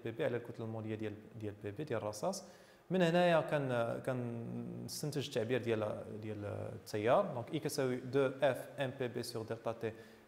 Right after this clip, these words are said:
ام بي بي. هاد المعطيات كلها عندي، دونك نقدر نقوم بتطبيق عددي. دونك ثابتة فاراداي، الكتلة اللي هي عشرين فاصلة اثنين وسبعين غرام، كنخليها بالغرام.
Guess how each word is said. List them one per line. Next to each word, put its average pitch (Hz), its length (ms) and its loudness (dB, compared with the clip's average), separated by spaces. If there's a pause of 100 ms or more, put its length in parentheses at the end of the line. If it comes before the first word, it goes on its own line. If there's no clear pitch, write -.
ام 113 180 -2
بي 117 80 0
بي. 175 260 -2 (220)
هاد 156 100 6
المعطيات 151 380 4
كلها 147 260 4
عندي، 120 320 2 (460)
دونك 120 160 -2
نقدر 151 400 2 (320)
نقوم 127 340 0 (220)
بتطبيق - 400 -2
عددي. 110 440 2 (360)
دونك 131 120 -2 (120)
ثابتة 143 240 4
فاراداي، 123 640 4 (600)
الكتلة 160 720 4
اللي 123 280 0
هي 127 40 4
عشرين 117 520 2
فاصلة 120 260 -4
اثنين 120 120 -6
وسبعين 110 360 -4 (200)
غرام، 113 260 0 (160)
كنخليها 170 320 4
بالغرام. 123 400 2